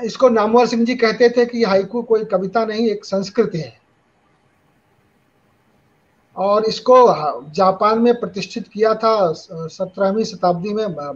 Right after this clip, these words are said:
बाशो एक बहुत बड़े कवि हुए हैं और तमाम सारे हमारे देश के बड़े-बड़े रचनाकारों ने इसका अनुवाद किया है, जापानी से अंग्रेजी होते हुए हिंदी में।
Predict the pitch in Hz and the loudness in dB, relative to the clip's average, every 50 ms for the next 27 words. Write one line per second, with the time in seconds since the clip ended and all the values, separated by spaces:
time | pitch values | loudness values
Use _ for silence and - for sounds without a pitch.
0 | 131 - 170 180 185 196 190 - 240 226 214 185 165 165 180 190 190 175 185 180 | -6 0 2 4 4 4 4 4 4 4 4 4 2 0 0 0 2 2 2 0
1 | 190 185 - 170 170 190 185 180 170 160 156 180 233 - _ _ _ _ _ _ | 0 0 -2 -4 -2 -2 -2 -2 -2 -2 -4 -6 -8 -12 _ _ _ _ _ _
2 | _ _ _ _ _ _ _ _ _ _ - 247 254 240 - 220 196 202 208 214 | _ _ _ _ _ _ _ _ _ _ -10 -8 -8 -4 -2 0 2 2 4 4
3 | 233 240 240 233 - 226 208 220 233 214 202 196 196 202 208 185 202 202 202 - | 4 4 4 2 2 4 4 4 4 4 4 4 4 2 2 2 0 0 -2 -2
4 | - 220 196 180 185 190 190 190 185 196 196 190 180 180 - 190 190 185 185 180 | -2 -2 0 2 2 2 2 2 2 2 2 0 0 -2 -4 -6 -6 -4 -2 -2
5 | 175 185 185 185 185 190 226 - _ _ _ _ _ _ _ - 185 175 - - | -2 0 -2 -2 -4 -8 -10 -12 _ _ _ _ _ _ _ -14 -14 -12 -4 -2
6 | 202 185 - - - - 190 196 196 185 202 202 214 233 220 185 - - 202 202 | 0 0 0 -2 -6 -6 -4 -2 2 4 4 6 6 4 4 2 -2 0 2 4
7 | 185 175 180 180 180 170 165 180 - - _ _ 156 151 147 143 135 - - 185 | 4 6 4 4 4 2 0 -4 -6 -12 _ _ -18 -18 -16 -18 -14 -6 -4 -4
8 | 180 - - 185 185 196 202 196 - 208 190 180 180 180 180 180 180 202 196 175 | -4 -2 -4 -6 -4 -4 -4 -4 -2 0 0 2 2 2 2 2 2 0 0 -2
9 | 170 170 - 190 190 190 190 185 180 175 170 165 190 196 202 233 262 | -2 -2 -2 -4 -2 0 0 0 0 -2 -2 -2 -2 -2 -4 -4 -8